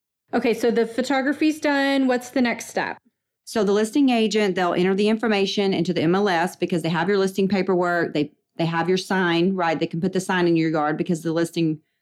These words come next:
Speaker 2: information. They can take the pictures and input all the information into the M L S, and now it's live on
Speaker 1: Yes.
Speaker 2: M L S. So the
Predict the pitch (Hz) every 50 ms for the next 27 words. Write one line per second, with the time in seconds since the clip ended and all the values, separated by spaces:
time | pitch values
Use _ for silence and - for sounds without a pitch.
0 | _ _ _ - 180 175 160 - 170 165 151 143 143 - 151 143 165 - - -
1 | - _ _ - - 165 160 160 160 175 165 165 214 185 185 190 220 185 202 214
2 | 190 196 - 214 196 190 196 180 180 160 - - 175 185 185 190 202 190 185 -
3 | 170 175 180 175 196 190 196 190 - 190 190 175 180 180 - - 180 180 170 -
4 | 170 170 175 170 - - 185 170 156 - 151 180 175 170 170 165 165 170 - 180
5 | 170 180 175 165 - - - 185 180 165 147 131 120 87 - - _ _ _ _
6 | _ _ _ _ _ _ - 170 160 147 - 170 165 131 143 143 139 - - -
7 | - 165 - 147 147 - - - - - - _ _ - - 175